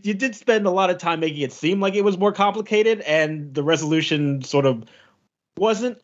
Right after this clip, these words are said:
all that for me. Like, it was still an interesting idea to explore, but it really did feel like the movie kinda put a big exclamation point next to it to say, like, "See how deep this, <laughs> this exploration is," when, and then we got to the end, it's like, "Oh, okay." I mean, I,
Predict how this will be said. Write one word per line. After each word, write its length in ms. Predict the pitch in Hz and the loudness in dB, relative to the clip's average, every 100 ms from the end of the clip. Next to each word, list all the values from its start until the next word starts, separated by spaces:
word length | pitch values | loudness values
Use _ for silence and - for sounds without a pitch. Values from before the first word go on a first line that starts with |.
| - | -2
all 180 | 240 254 | 0 2
that 200 | 254 247 | 2 0
for 80 | 254 | 0
me. 140 | 262 | 0
Like, 160 | 254 240 | 2 2
it 80 | 254 | 0
was 120 | 240 | -2
still 240 | - 302 | -2 -2
an 80 | 220 | -2
interesting 400 | 185 180 180 175 | -2 -4 -4 0
idea 280 | 143 139 139 | 0 0 -2
to 160 | 139 123 | -2 -2
explore, 680 | - - 127 131 156 180 147 _ | -4 -8 -4 0 2 0 -2 _
but 280 | 147 139 139 - _ - | 0 0 -2 -16 _ -4
it 120 | 180 | -2
really 220 | 202 277 | 2 2
did 120 | 214 | 2
feel 140 | 196 208 | 2 0
like 160 | 165 | 0
the 60 | 160 | 0
movie 360 | 156 165 151 147 | 0 0 0 -4
kinda 380 | - 151 143 | -2 0 0
put 360 | 131 - 143 139 - _ - | -2 0 0 0 -12 _ -10
a 100 | 139 | -4
big 260 | 131 165 | 2 2
exclamation 640 | 160 156 - 143 151 151 143 | 2 -4 -4 0 2 2 0
point 380 | 147 135 131 - - | 2 2 0 -6 0
next 280 | 147 139 | 0 0
to 140 | - 143 | 2 0
it 100 | 135 | 0
to 80 | 151 | -2
say, 200 | 151 139 | 2 4
like, 240 | 127 123 | 4 0
"See 320 | - 170 190 | -4 0 2
how 260 | 170 170 151 | 2 2 0
deep 380 | 131 170 196 190 | -4 -4 -4 -2
this, 300 | 143 151 - | 0 0 0
<laughs> 180 | 170 - | -8 -2
this 240 | 185 180 | 0 2
exploration 560 | 180 175 160 170 165 151 | -2 -2 2 2 2 2
is," 240 | 139 143 | 2 2
when, 200 | 151 - | 2 2
and 80 | 151 - - | 2 -6 -2
then 100 | 247 | 0
we 60 | 277 | 4
got 120 | 254 | 2
to 60 | 240 | 2
the 100 | 240 | 0
end, 100 | 220 | 0
it's 80 | 196 | 0
like, 200 | 185 165 _ _ _ 196 | -2 -2 _ _ _ -2
"Oh, 300 | 156 117 - | 0 -2 -6
okay." 420 | 190 - 123 113 135 | -8 -2 -2 -2 -6
I 80 | 156 | -2
mean, 140 | 165 | 2
I, 200 | 160 139 | 2 0